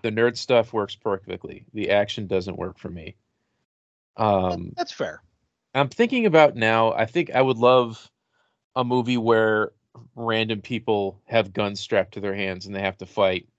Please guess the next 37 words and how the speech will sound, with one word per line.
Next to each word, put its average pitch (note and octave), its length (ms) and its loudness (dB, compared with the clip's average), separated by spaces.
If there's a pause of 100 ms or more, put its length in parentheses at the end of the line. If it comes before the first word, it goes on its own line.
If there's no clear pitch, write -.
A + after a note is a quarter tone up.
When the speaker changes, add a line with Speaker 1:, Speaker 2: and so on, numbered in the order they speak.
(500)
Speaker 1:
that A#2+ 100 4
are A2 60 2
random G#2 320 -4
schlubs, G2+ 400 -4
not G#2 220 -2
like, G2+ 200 -2
"I've G2 140 0
got G2+ 300 0
bullets G#2 280 -2
for G2+ 140 -12
teeth G2 480 -12 (460)
and G#2+ 160 -2
a G2 40 2
Speaker 2:
<laughs> - 0 -
Speaker 1:
Gatling G2+ 360 2
gun G#2 160 0
and G2 80 0
I'm G2 100 -4
a G2 60 -2
crazy G2+ 360 -4
killing B2+ 400 -8
machine." F#2+ 520 -6 (720)
I B2 60 2
want, A#2+ 240 6
like, G#2+ 260 0
Bob G#2+ 240 2
in B2+ 80 -4
Accounting G#2+ 600 -2 (960)
and G2+ 560 -4 (280)
your G#2 640 -4 (140)
Karen A2+ 360 -2
neighbor G#2 320 0
next F#2 320 -8
door. - 600 -12
You F3+ 140 -4
know, D#3 120 -4
something, F3 680 0